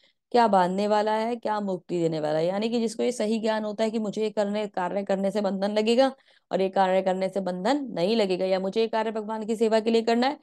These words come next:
ये कार्य भगवान की सेवा के लिए नहीं होता है। जिस व्यक्ति को इतनी समझ है, वो, वो बुद्धि सतो बुद्धि, गुणी बुद्धि होती है।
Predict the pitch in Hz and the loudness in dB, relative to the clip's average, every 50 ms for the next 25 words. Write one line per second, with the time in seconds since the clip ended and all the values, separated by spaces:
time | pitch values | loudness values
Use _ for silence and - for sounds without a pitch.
0 | _ _ _ - - 220 214 220 208 208 214 208 214 202 196 190 190 185 190 190 | _ _ _ -6 -4 -2 0 2 2 2 2 2 2 0 0 -2 -4 -8 -8 -6
1 | 190 175 180 180 - 190 190 185 170 160 160 170 180 170 180 180 160 139 - - | -4 -4 -4 -2 -2 -4 -4 -2 -4 -4 -4 -2 -4 -4 -4 -4 -6 -6 -8 -6
2 | - - - - - - - - _ _ _ _ - - _ _ _ _ _ _ | -4 -4 -4 -4 -4 -10 -14 -16 _ _ _ _ -20 -20 _ _ _ _ _ _
3 | _ _ _ _ _ _ _ _ _ _ - 165 190 208 208 240 226 240 - 247 | _ _ _ _ _ _ _ _ _ _ 0 4 4 4 6 4 2 2 0 -2
4 | 233 254 226 220 - - 202 202 220 208 202 202 196 - 226 247 233 190 180 180 | 2 4 2 2 2 -2 -2 0 0 0 0 0 -2 -2 -4 -6 -4 -6 -6 -8
5 | 180 - - - 165 165 160 170 170 180 185 175 190 254 240 - 208 190 196 - | -6 -6 -4 0 0 2 2 2 2 2 2 2 2 -2 -2 0 0 0 2 2
6 | 190 196 190 180 165 165 175 190 185 147 - - 165 160 156 160 160 147 151 156 | 2 2 2 0 -2 -2 -4 -4 -4 -4 -4 -2 -2 -2 0 -2 -4 -4 -6 -6
7 | - 147 - - - - - - - - | -6 -6 -6 -6 -6 -8 -8 -8 -8 -8